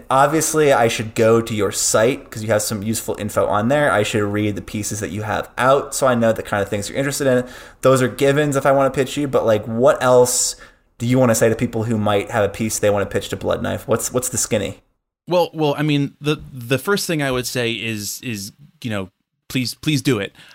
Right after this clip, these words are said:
Speaker 2: Um, because, you know, right, right now we are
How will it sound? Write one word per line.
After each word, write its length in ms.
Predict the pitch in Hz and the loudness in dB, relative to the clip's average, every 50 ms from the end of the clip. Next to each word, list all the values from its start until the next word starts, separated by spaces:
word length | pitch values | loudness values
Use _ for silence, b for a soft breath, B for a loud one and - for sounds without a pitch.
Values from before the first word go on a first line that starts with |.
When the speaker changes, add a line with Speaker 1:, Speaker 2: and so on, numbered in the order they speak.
| B _ - | B _ -2
Speaker 2:
Um, 460 | 120 110 104 98 98 98 95 95 - | -2 0 0 0 -2 -4 -8 -8 -10
because, 640 | - 117 101 - - 113 104 101 98 98 95 95 - | -10 -10 -10 -6 -4 -4 -2 -2 -4 -6 -8 -10 -10
you 80 | 120 123 | -8 -6
know, 100 | 117 107 | -6 -4
right, 260 | 107 113 151 170 - - | -2 -2 -2 -4 -4 -4
right 180 | 160 190 202 143 | -4 -4 -4 -4
now 280 | 131 131 131 127 127 | -4 -4 -2 -2 -4
we 400 | 117 107 113 113 117 123 123 - - - | -6 -6 -8 -8 -6 -6 -6 -8 -8 -6
are 680 | 107 110 110 110 110 110 107 107 104 107 104 104 101 | -4 -2 -2 0 0 0 0 -2 -2 -2 -4 -4 -6